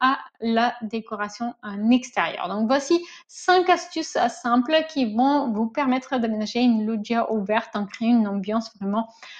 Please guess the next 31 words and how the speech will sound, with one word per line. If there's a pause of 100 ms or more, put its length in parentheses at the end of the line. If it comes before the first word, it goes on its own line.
(180)
euh, (220)
propice
à
la
détente.
N'hésitez
pas
à
commenter
pour
me
dire
laquelle
de
ces
astuces
avez-vous
préférée.
Si
vous
avez
apprécié
cette
vidéo,
vous
allez
peut-être,
euh,
apprécier
aussi
celle-ci,